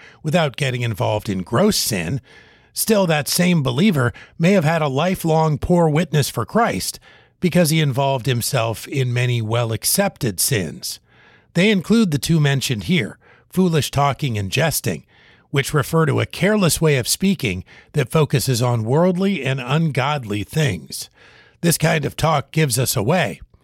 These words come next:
because it reveals what is in our hearts.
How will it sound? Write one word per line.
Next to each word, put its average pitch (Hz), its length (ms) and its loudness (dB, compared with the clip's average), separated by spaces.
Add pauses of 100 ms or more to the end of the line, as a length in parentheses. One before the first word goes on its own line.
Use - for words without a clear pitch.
(320)
because 156 280 0
it 151 120 -2
reveals 123 680 2
what 127 140 0
is 135 120 0
in 123 140 0
our 120 160 0
hearts. - 540 -4